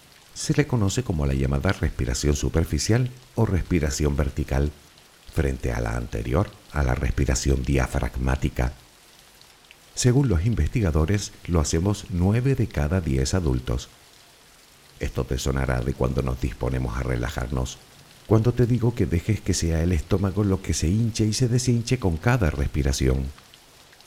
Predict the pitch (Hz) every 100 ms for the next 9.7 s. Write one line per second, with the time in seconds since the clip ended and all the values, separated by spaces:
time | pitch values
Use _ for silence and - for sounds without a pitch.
0 | - - - 67 69 67 64 67 65 69
1 | 67 67 65 65 67 67 69 67 69 71
2 | 71 73 69 69 67 69 69 71 62 69
3 | 69 67 67 - - - - - - 156
4 | 107 95 107 - 80 95 - 78 71 69
5 | 71 - 73 101 69 65 65 64 64 65
6 | 64 - - - - - - - - -
7 | - - - - - - - - 135 131
8 | 139 131 101 101 - 78 - 87 60 67
9 | - 65 64 62 60 62